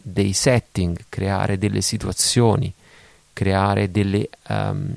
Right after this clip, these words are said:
relazioni che possano accogliere questo affidamento in maniera graduale e in maniera sicura. Maniera sicura vuol dire che se io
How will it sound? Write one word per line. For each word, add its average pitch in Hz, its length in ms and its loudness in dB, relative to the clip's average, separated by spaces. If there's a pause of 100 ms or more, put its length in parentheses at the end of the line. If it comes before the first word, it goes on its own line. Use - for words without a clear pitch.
(120)
relazioni 120 1000 2 (1300)
che - 120 -6
possano 165 400 2
accogliere 98 760 2 (600)
questo - 320 0
affidamento 107 800 0 (440)
in 113 120 0
maniera 104 320 4
graduale 107 680 4 (460)
e 104 120 0
in 104 100 2
maniera 95 720 2 (500)
sicura. - 640 0
Maniera 120 320 2
sicura 131 400 0
vuol 139 220 4
dire 95 300 2
che 98 300 -2 (340)
se - 220 0
io 107 480 6